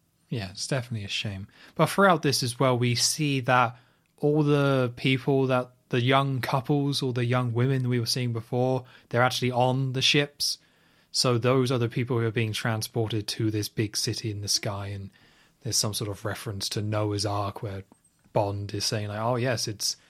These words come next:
you know, it's Noah's Ark, it's young people, it's, it's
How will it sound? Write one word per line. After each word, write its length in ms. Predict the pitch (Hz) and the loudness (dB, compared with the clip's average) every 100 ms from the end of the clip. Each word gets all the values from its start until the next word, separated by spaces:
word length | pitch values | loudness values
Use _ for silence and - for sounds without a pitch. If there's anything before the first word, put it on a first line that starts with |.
| _ _ _ _ _ _ _ _ | _ _ _ _ _ _ _ _
you 120 | 127 | -8
know, 200 | 101 98 - | -6 -12 -10
it's 260 | 151 104 - | -8 -6 0
Noah's 240 | 135 135 | 2 4
Ark, 300 | 170 143 107 | 4 2 2
it's 180 | 110 - | -4 -2
young 180 | 120 120 | -2 0
people, 300 | 147 131 117 | 0 0 0
it's, 300 | 110 - - | 0 -4 -8
it's 340 | 113 - - | -10 -10 -10